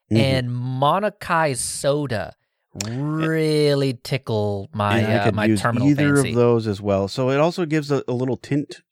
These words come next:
Speaker 1: uh, to the, to the background as well, even though it's
Speaker 2: Mm-hmm.
Speaker 1: transparent. It gives a little shade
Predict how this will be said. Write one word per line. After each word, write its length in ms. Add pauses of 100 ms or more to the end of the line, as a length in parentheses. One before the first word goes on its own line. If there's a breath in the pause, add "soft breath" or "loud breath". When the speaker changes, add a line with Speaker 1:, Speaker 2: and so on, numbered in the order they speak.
(120)
Speaker 1:
uh, 320
to 120
the, 340
to 100
the 100
background 560
as 160
well, 380
even 200
though 120
it's 120
Speaker 2:
Mm-hmm. 60
Speaker 1:
transparent. 580 (440 loud breath)
It 80
gives 260
a 120
little 500
shade 960